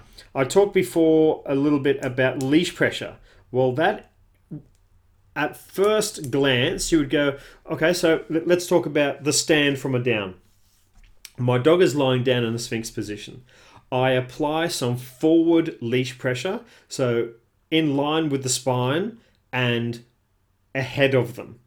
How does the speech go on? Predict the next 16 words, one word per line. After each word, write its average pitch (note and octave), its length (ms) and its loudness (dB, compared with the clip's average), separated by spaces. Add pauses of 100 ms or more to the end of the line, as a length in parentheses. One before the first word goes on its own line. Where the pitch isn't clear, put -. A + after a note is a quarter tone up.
(600)
So - 140 -6
that D3 180 2
is D#3 100 2
essentially D#3 640 0
then B2 280 -2
going B2+ 320 0
to B2 240 -4
apply B2 360 -6
pressure, D3+ 400 -4
pulling D3 400 -4
their C#3 180 -2
head C3 240 -2
forwards - 800 0 (300)
in B2 160 0
their A#2 180 0
direction. G#2 500 -8